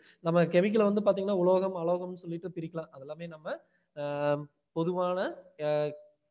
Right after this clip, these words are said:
chemistry படிக்கிற, வேதியியல் படிக்கிறப்ப நம்ம பார்த்திருந்தோம். அப்போ மத்த உலோகங்களோட இது வினைபுரிந்து என்ன தரும் அப்படின்னு பாத்தீங்கன்னா, hydrogen வாயுவை தரக்கூடியதா இருக்குங்க. So, magnesium இருக்கு, ஹெச் டூ எஸ் ஓ ஃபோர் நம்ம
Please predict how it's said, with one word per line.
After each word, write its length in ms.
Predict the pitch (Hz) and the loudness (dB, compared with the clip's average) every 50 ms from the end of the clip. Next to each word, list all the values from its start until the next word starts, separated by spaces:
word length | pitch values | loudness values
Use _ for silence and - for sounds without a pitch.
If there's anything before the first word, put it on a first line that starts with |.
| _ _ - | _ _ -8
chemistry 340 | 160 170 175 175 180 190 - | -6 -6 -4 -4 -6 -4 -4
படிக்கிற, 320 | 165 151 151 147 160 143 - | -2 -4 -4 -6 -8 -10 -6
வேதியியல் 360 | 151 156 165 170 175 165 175 | -4 -4 -2 -2 -2 -2 -2
படிக்கிறப்ப 440 | 170 151 151 - 151 156 - - 392 381 - - _ _ _ _ - | -4 -6 -6 -6 -8 -8 -4 -4 -6 -6 -6 -16 _ _ _ _ -10
நம்ம 220 | 147 147 151 139 - | -8 -6 -6 -6 -4
பார்த்திருந்தோம். 500 | 139 139 139 - 139 131 127 147 185 202 - _ _ _ - | -4 -4 -4 -6 -10 -10 -8 -8 -8 -8 -10 _ _ _ -4
அப்போ 540 | 175 180 - - 175 180 - - - - - - - 160 | -4 -4 0 2 2 2 2 0 -6 -14 -18 -8 -2 2
மத்த 540 | 180 208 208 - - - 330 311 294 - - - - - - - _ - | 2 2 0 -2 0 6 8 10 10 8 6 0 -10 -16 -20 -20 _ 0
உலோகங்களோட 840 | 175 180 214 233 240 247 247 240 233 214 202 190 180 214 277 277 - 175 | 6 10 12 12 12 12 12 12 12 12 12 12 12 10 10 8 4 2
இது 260 | 175 175 185 190 175 175 | 4 6 6 6 6 4
வினைபுரிந்து 880 | 165 151 170 196 196 170 170 156 143 131 120 110 123 139 180 269 320 - - - _ _ _ | 0 2 2 2 2 2 0 -2 -2 -2 -4 -2 0 2 2 2 0 -2 -10 -20 _ _ _
என்ன 300 | - 135 151 180 240 294 | 0 0 2 2 2 0
தரும் 400 | 294 - 160 160 160 175 170 156 | 2 4 4 4 4 4 2 2
அப்படின்னு 180 | 160 165 170 175 175 | 0 -4 -4 -4 -6
பாத்தீங்கன்னா, 440 | 127 - 123 117 120 135 180 262 - - _ _ _ _ - | -8 -8 -8 -12 -8 -6 -6 -6 -8 -12 _ _ _ _ 2
hydrogen 520 | 160 180 254 320 - - 330 247 294 240 185 | 4 4 4 4 2 0 -2 0 0 0 0
வாயுவை 600 | 151 127 127 131 139 147 147 143 131 135 185 - - - - _ - | 0 -2 0 0 2 2 2 0 2 2 0 0 0 -6 -16 _ -4
தரக்கூடியதா 600 | 131 123 123 123 - 131 120 120 117 117 120 117 | -4 -4 -4 -4 -6 -2 2 4 6 6 6 6
இருக்குங்க. 340 | 117 117 117 113 117 120 117 117 - - - - _ _ | 4 0 -4 -2 -2 -2 -2 -4 -12 -16 -20 -20 _ _
So, 200 | - - 160 147 | -2 -2 0 2
magnesium 460 | 151 151 156 185 196 190 208 190 180 | 2 2 2 2 0 2 0 0 0
இருக்கு, 560 | 170 160 170 - 175 185 233 240 - - - - | 0 -2 0 2 2 2 2 2 -2 -14 -16 -4
ஹெச் 200 | - 147 147 - - | -2 -2 -2 0 2
டூ 80 | 196 | 2
எஸ் 200 | 180 165 170 - | 2 2 2 0
ஓ 60 | 170 160 - | -4 -4 0
ஃபோர் 180 | 160 156 147 151 - - - | 2 2 2 0 -2 -14 -12
நம்ம 220 | 135 135 139 135 | -10 -6 -4 -2